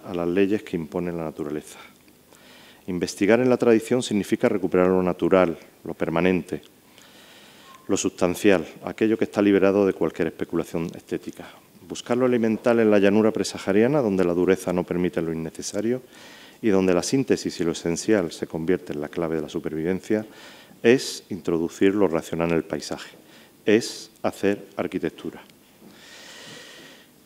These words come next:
La arquitectura de tierra en Marruecos forma parte de las grandes riquezas culturales de este país debido a su gran diversidad. Una citación que hizo Tarrás en el año mil novecientos treinta y ocho, que, que encuentro bastante oportuna,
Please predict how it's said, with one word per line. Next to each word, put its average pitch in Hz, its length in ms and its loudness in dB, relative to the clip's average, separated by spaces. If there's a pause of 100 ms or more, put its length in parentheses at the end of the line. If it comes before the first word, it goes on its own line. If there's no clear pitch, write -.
(120)
La 95 80 -2
arquitectura 101 440 4
de 147 60 6
tierra 147 240 4
en 117 80 2
Marruecos 113 440 2
forma 104 320 0
parte 117 360 2
de 107 120 2
las 85 140 0
grandes 92 320 2
riquezas 87 400 -4
culturales 87 540 0
de 87 60 2
este 92 200 -2
país 90 320 -2
debido 87 320 0
a 90 60 -4
su 85 160 -6
gran 85 180 -2
diversidad. 80 540 -6 (1300)
Una 107 160 -2
citación 104 480 -2
que 95 140 2
hizo 92 320 0
Tarrás 87 420 -2
en 85 80 -4
el 82 100 -2
año 87 160 0
mil 87 120 0
novecientos 85 420 -4
treinta 80 260 -6
y 82 60 0
ocho, 82 260 -6
que, 71 220 -14 (140)
que - 160 -20
encuentro 82 760 -4
bastante 82 480 -4
oportuna, 85 580 -4